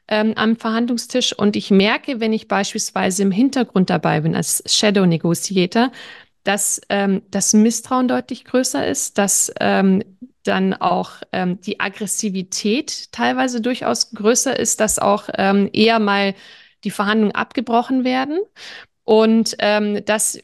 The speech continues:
weniger relevante Informationen ausgetauscht werden. Und da steckt meiner Meinung nach wirklich bares Geld drin. Das heißt, wenn die andere Seite sich nicht öffnet, wenn man kein vertrauensvolles Verhältnis aufbaut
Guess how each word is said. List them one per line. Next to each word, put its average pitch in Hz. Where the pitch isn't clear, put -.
weniger 233
relevante 208
Informationen 202
ausgetauscht -
werden. -
Und 196
da 233
steckt -
meiner 214
Meinung 202
nach 196
wirklich 196
bares 202
Geld 190
drin. 202
Das 214
heißt, 185
wenn 190
die -
andere 233
Seite 208
sich 190
nicht 196
öffnet, 202
wenn 180
man 180
kein 226
vertrauensvolles 202
Verhältnis 220
aufbaut 165